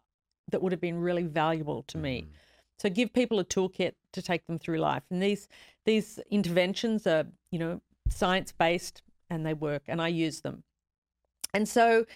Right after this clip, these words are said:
Speaker 1: in the interim, I started off at that. And in, in the interim, um, I had, I fell over and broke my finger. And I realized that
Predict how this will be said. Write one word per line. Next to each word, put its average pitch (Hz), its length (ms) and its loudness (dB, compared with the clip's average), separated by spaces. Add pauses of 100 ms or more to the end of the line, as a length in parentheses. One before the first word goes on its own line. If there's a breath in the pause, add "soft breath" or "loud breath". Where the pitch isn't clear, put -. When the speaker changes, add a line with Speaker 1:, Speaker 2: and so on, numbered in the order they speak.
(180 loud breath)
Speaker 1:
in 254 140 2
the 208 120 4
interim, 202 300 0
I 165 100 2
started 196 360 4
off 175 140 2
at 185 100 -2
that. 170 180 4
And 175 160 0
in, 202 120 -2
in 214 180 0
the 240 140 2
interim, 175 520 0 (340 soft breath)
um, 180 640 -2 (320)
I 180 120 4
had, 165 440 0
I 165 120 0
fell 190 240 2
over 180 260 2
and 160 100 -4
broke 165 240 0
my 156 120 -4
finger. 165 480 -2 (540 loud breath)
And 170 540 -2 (160)
I 175 140 2
realized 170 640 0
that - 420 -4